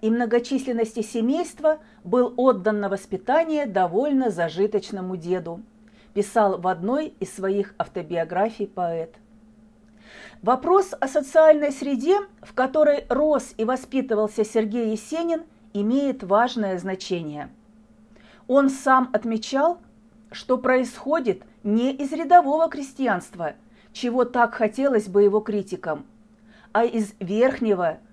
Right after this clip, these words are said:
умудрённого книжностью слоя. Босоногое деревенское детство,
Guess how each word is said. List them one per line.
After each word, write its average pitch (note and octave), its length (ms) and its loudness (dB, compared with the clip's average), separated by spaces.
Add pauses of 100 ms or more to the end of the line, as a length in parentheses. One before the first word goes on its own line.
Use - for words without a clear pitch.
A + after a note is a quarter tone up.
(140)
умудрённого B3+ 840 2
книжностью F#3+ 720 -6
слоя. F3+ 580 -8 (1800)
Босоногое C4 640 2
деревенское A3+ 720 0
детство, B3 640 -2